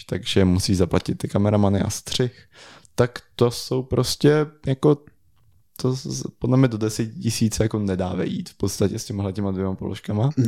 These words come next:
Speaker 2: určitě ne.
Speaker 1: Takže
Speaker 2: Nebo
Speaker 1: spíš je to
Speaker 2: jakoby
Speaker 1: jako
Speaker 2: ne, aby to vypadalo dobře.
Speaker 1: No, a záleží, ano, záleží, jak moc, jak moc jako je člověk dobrovolník a tak dál, ale spíš to jako směřuje k patnácti tisícům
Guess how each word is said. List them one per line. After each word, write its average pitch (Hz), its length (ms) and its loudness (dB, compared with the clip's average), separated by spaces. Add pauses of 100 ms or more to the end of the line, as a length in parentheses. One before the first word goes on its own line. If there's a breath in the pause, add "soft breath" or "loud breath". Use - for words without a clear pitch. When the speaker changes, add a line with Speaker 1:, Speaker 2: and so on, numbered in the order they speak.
Speaker 2:
určitě 101 400 2
ne. 92 280 -4
Speaker 1:
Takže 98 220 -2
Speaker 2:
Nebo 113 160 4
Speaker 1:
spíš 104 100 4
je 98 40 2
to 101 60 0
Speaker 2:
jakoby 113 180 2
Speaker 1:
jako 104 220 -2 (760 loud breath)
Speaker 2:
ne, 113 180 6
aby 107 120 0
to 104 100 0
vypadalo 92 340 0
dobře. 101 280 -8 (100)
Speaker 1:
No, 98 320 2 (160)
a 110 140 4
záleží, 110 340 0
ano, 92 220 -2
záleží, 101 380 -2
jak 101 180 -4
moc, 98 240 -6
jak - 160 -10
moc - 200 -8
jako - 240 -2
je 95 60 0
člověk 98 300 0
dobrovolník 101 600 2
a 104 60 -4
tak 104 160 -8
dál, 104 300 -6 (460 loud breath)
ale 98 420 0
spíš - 320 -6
to 104 260 -2
jako 104 180 -8
směřuje 98 320 -4
k - 80 -20
patnácti - 520 -2
tisícům 107 680 0